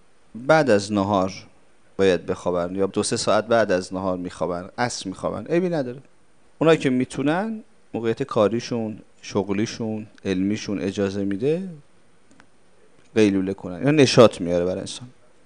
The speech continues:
پس اصل این هستش که ما در حالت عادی هیچ چیز رو به نماز ترجیح ندیم. اصل اینه.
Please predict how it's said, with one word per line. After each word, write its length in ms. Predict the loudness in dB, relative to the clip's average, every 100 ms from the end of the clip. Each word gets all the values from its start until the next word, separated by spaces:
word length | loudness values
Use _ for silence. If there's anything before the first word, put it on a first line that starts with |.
| -20 -20 -20 -20 -2
پس 380 | 8 8 8 2 0
اصل 440 | 2 4 4 2 -2
این 120 | 0
هستش 440 | 2 2 0 -4 -2
که 140 | -2
ما 240 | 2 2
در 240 | 4 4 4
حالت 540 | 2 2 2 0 -2 4
عادی 760 | 4 4 2 0 2 0 -2 -8 -20 -20 -20 -20 -20 -20 -16
هیچ 320 | -2 2 2
چیز 360 | 0 0 0 2
رو 160 | 2
به 140 | 4 4
نماز 440 | 4 2 2 2
ترجیح 680 | 4 4 4 4 4 2 0 -6 -20 -20 -20 -20 -20 -20 -20 -4
ندیم. 360 | 2 4 2 -8 -18 -20 -20 -20 -20 -8 4
اصل 300 | 4 4 -2
اینه. 260 | -4 -4